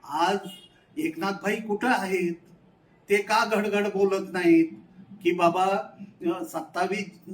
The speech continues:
जानेवारीला मुंबईकडं निघालेला मोर्चा मी नवी मुंबईत थांबवला आणि त्यावेळी त्यांना जे मी शब्द दिले ते शब्द पाळा.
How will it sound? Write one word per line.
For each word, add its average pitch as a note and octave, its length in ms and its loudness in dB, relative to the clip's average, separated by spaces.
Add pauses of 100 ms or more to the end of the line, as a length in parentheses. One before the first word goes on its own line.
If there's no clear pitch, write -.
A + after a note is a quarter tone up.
(160)
जानेवारीला F#3+ 1120 2 (600)
मुंबईकडं G3+ 880 2
निघालेला E3+ 680 2
मोर्चा E3 640 0
मी E3+ 260 6
नवी E3 360 0
मुंबईत F#3+ 320 0 (180)
थांबवला D3+ 600 -4 (420)
आणि F3 240 0
त्यावेळी F#3 680 0
त्यांना E3+ 420 2
जे E3+ 300 2
मी A3 240 -8
शब्द F3 300 -6
दिले D3+ 420 0 (600)
ते G3 140 4
शब्द F3 380 -6
पाळा. F3 720 0